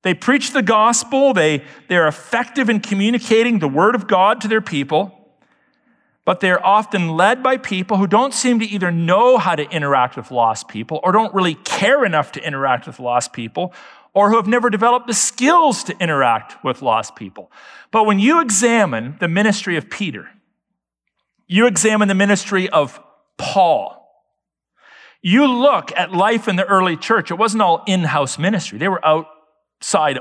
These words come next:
all the time. They, they preached the gospel, they preached the word of God, but they also planted churches. For instance,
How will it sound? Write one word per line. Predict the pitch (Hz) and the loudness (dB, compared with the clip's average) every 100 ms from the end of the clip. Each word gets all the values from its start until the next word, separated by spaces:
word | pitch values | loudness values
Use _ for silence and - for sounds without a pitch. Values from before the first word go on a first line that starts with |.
| - | 0
all | 147 156 | 2 2
the | 127 | -2
time. | - 285 247 - - _ _ _ _ _ _ _ _ _ _ _ _ _ _ _ - - _ - | -2 -2 -2 -8 -20 _ _ _ _ _ _ _ _ _ _ _ _ _ _ _ -20 -20 _ 0
They, | 220 214 | 0 2
they | 214 | 0
preached | 202 - 277 311 - - | 0 0 0 0 -2 -6
the | |
gospel, | 160 202 254 269 - 185 | 0 4 4 2 0 -2
they | 175 | -2
preached | 170 262 - - | 0 0 0 -2
the | 190 | 0
word | 208 | 2
of | 185 147 | 0 0
God, | 208 233 | 2 2
but | 185 | 0
they | 196 | 0
also | 220 - 190 | 0 0 -4
planted | - 208 190 165 | 0 0 0 -6
churches. | - 233 226 147 - - _ _ _ | 0 0 2 -6 -8 -20 _ _ _
For | 233 | 0
instance, | 262 254 170 135 | 0 0 -4 -6